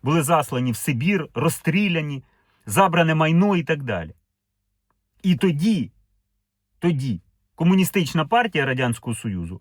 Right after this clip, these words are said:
поступила хитро. Вона дала владу маленьким людям на місцях. Попитайте у ваших бабусів і дідусів, хто забирав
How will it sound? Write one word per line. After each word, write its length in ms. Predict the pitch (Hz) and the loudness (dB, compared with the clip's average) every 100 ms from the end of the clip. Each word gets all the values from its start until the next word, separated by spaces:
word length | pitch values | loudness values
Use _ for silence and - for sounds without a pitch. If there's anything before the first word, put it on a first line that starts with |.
| _ - | _ -2
поступила 640 | 180 - 180 214 233 196 | -2 0 0 2 4 2
хитро. 460 | - 208 - - - _ _ _ _ - | 0 -2 -2 -12 -14 _ _ _ _ -4
Вона 260 | 139 196 175 | 2 2 4
дала 480 | 190 208 190 117 - _ _ | 4 4 2 0 -8 _ _
владу 580 | 113 147 214 247 147 98 | -2 2 4 2 0 -2
маленьким 560 | 120 190 226 208 185 180 | 2 4 4 2 2 0
людям 320 | 220 190 190 | 2 0 0
на 80 | 180 | 0
місцях. 560 | 185 170 - 90 - _ _ _ _ _ _ _ _ | -2 -4 -8 -10 -12 _ _ _ _ _ _ _ _
Попитайте 520 | 202 196 254 190 120 | -4 -2 0 0 0
у 60 | 139 | 0
ваших 360 | 139 127 123 104 | 0 0 -4 -2
бабусів 480 | 151 151 - 156 | -2 -2 -4 -4
і 60 | 127 | -4
дідусів, 540 | 123 139 170 269 247 - _ | -6 -4 -6 -6 -10 -12 _
хто 360 | - - 240 147 | -14 0 2 4
забирав 540 | 151 139 175 208 | 2 2 2 2